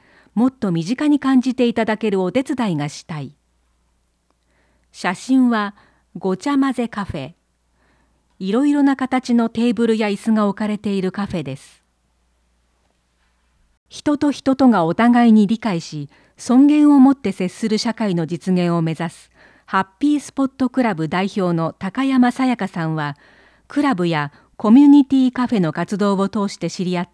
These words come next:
たいろいろな方の可能性を引き出す名人。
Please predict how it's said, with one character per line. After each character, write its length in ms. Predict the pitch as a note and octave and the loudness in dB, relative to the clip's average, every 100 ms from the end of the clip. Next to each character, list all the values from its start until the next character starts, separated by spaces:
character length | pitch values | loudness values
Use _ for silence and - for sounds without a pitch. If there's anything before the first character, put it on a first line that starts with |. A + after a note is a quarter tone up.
| - | -10
た 200 | D3 - - - _ | -10 -10 -20 -20 _
い 100 | F3+ | -2
ろ 140 | G#3 D4 | 2 4
い 60 | |
ろ 100 | D4 | 6
な 120 | C#4+ C4+ | 4 4
方 260 | C4 B3 | 0 2
の 120 | A#3+ | 4
可 140 | A#3 A3+ | 4 4
能 180 | A3 A#3+ | 4 4
性 240 | B3 G#3+ | 2 0
を 140 | G3+ | 0
引 80 | G#3+ | -2
き 140 | - A3 | -2 -2
出 140 | G#3+ | -2
す 140 | - | -2
名 300 | D#3 E3+ B3 | -2 2 2
人。 320 | G#3+ G#3+ C#3+ | 2 0 -2